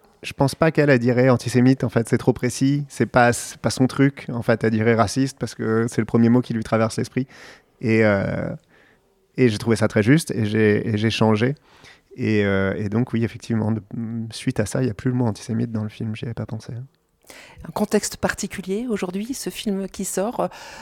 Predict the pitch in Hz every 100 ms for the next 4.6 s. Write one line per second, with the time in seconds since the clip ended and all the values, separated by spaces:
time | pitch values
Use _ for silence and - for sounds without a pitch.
0 | - 180 180 170 180 185 - 196 190 208
1 | 208 185 190 214 - 180 - 180 196 -
2 | 190 220 277 - 202 185 196 208 196 214
3 | 240 233 208 190 185 196 202 233 - -
4 | - - 180 175 226